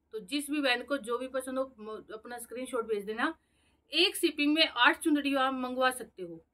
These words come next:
जो भी आपकी shipping charge रहते हैं, जैसे पचास, साठ, अस्सी जो भी रुपए हैं,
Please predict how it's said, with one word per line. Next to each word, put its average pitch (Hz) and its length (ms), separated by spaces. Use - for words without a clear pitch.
जो 262 160
भी 277 100
आपकी 269 260
shipping 240 320
charge 226 300
रहते 214 280
हैं, 226 80
जैसे 240 180
पचास, 226 360
साठ, 214 300
अस्सी 220 240
जो 220 180
भी 240 100
रुपए 226 200
हैं, 247 260